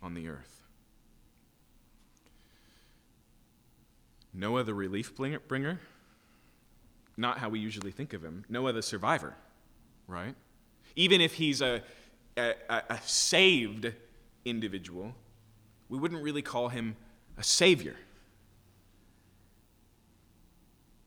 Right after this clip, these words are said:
It's interesting, isn't it? Now, there is a sense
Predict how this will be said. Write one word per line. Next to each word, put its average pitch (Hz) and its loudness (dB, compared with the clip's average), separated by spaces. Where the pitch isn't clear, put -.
It's - -6
interesting, 104 -2
isn't 104 -6
it? 254 -6
Now, 135 4
there 151 8
is 160 8
a 147 2
sense 175 6